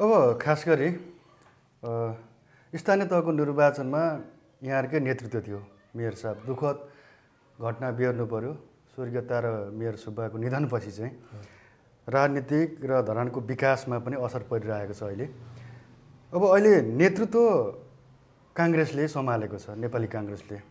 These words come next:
जसको कारणले गर्दाखेरि अब चुनाव जितेको पनि एक वर्ष पुरा भएर यो समयसँग आइसकेको छ, जसले गर्दाखेरि धरानको विकासमा अब नेतृत्वको कारणले भन्दा पनि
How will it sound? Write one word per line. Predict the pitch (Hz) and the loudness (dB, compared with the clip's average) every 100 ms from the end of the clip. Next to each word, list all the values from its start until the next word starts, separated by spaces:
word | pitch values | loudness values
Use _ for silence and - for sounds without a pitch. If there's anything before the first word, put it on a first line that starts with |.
| _ _ _ - | _ _ _ -6
जसको | 139 175 196 | -2 0 0
कारणले | 185 156 151 | -2 -2 -2
गर्दाखेरि | 139 131 127 165 | -2 -4 -4 -4
अब | 165 139 | -4 -4
चुनाव | 143 139 139 | -6 -4 -4
जितेको | 123 127 170 | -4 -6 -4
पनि | 165 | 2
एक | 156 127 | 2 2
वर्ष | 131 135 156 - - - - - - | 0 0 -4 -6 -20 -20 -20 -20 -8
पुरा | 135 135 | 0 2
भएर | 110 104 135 180 - - - - | 2 -2 -6 -8 -16 -20 -16 -6
यो | 143 | -6
समयसँग | - 120 113 123 - | -4 -4 -6 -8 -8
आइसकेको | 123 - 120 92 101 | -6 -2 -4 -4 -10
छ, | - - - - - - - | -12 -14 -18 -20 -20 -20 -2
जसले | 165 185 226 | 0 4 6
गर्दाखेरि | 196 175 165 156 185 | 6 6 4 4 0
धरानको | 127 127 156 165 180 | 0 2 0 2 0
विकासमा | 120 143 156 175 170 175 | 0 -4 2 2 2 -2
अब | 180 151 156 151 117 104 95 - _ _ - - - - | 0 2 4 4 2 -2 -10 -18 _ _ -20 -20 -20 -8
नेतृत्वको | 131 175 180 175 190 180 | 0 0 0 -2 -2 0
कारणले | 165 151 151 151 | 2 2 2 0
भन्दा | 117 117 | -2 -4
पनि | 117 143 170 | -4 -2 -2